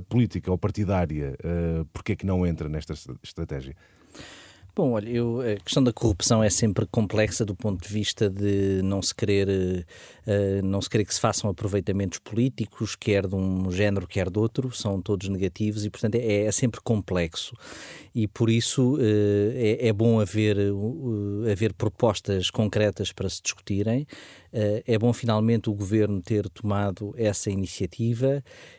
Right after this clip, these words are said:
Speaker 2: e acho que era bom que isto fosse visto em conjunto com as propostas, que também tomaram a agenda política ou legislativa do,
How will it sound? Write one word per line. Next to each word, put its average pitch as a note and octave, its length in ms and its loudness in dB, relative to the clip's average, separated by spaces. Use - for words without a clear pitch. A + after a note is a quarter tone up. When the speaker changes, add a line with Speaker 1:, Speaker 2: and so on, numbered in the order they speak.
Speaker 2:
e A#2 160 2
acho G#2+ 280 2
que G#2+ 120 0
era G#2 140 4
bom G#2+ 260 2
que C3+ 120 -4
isto - 160 -6
fosse - 300 -4
visto A#2 440 -4
em A2 140 2
conjunto A2+ 640 0
com G#2+ 180 0
as G2 120 -2
propostas, A2+ 680 -2
que - 180 -18
também G2 560 -2
tomaram G2 380 2
a G2+ 40 2
agenda G2 380 0
política G#2 460 -4
ou F#2 60 0
legislativa A2+ 680 0
do, G#2+ 420 0